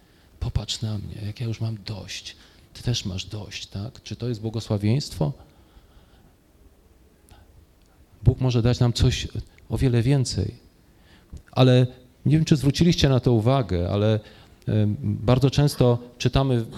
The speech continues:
fragmenty, pomijając taki bezpośredni kontekst. Em, tu tak wydaje się, jakby o poście były tylko te dwa wersety, ale,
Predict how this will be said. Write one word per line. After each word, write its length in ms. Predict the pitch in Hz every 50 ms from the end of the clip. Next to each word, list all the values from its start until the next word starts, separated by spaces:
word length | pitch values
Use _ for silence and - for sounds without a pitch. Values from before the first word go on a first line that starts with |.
| 101 95
fragmenty, 800 | - - 127 120 104 117 127 143 151 143 - - 123 117 120 117 - - - - -
pomijając 520 | - 131 131 131 135 147 156 147 131 120 -
taki 200 | 120 - - 123
bezpośredni 580 | 120 120 - - 131 - - 139 123 135 139
kontekst. 600 | - - 208 220 180 - - 95 92 - - - - - - - - _ _ _ _ _ -
Em, 840 | - 113 113 113 113 - 113 120 - 117 - - - - 127 127 127 - _ _ _ _ _ _ -
tu 140 | - 170 170
tak 220 | - 170 147 110
wydaje 360 | 123 135 135 143 156 165 160
się, 140 | 147 - 156
jakby 300 | 147 143 139 131 131 139
o 100 | 131 135
poście 420 | - - 165 160 - - - 131 120
były 220 | 131 139 143 131
tylko 240 | - 139 - 143 131
te 120 | - 131
dwa 160 | 120 135 139
wersety, 640 | 127 143 139 135 - - 214 214 - - 101 92 92
ale, 280 | 107 113 117 123 123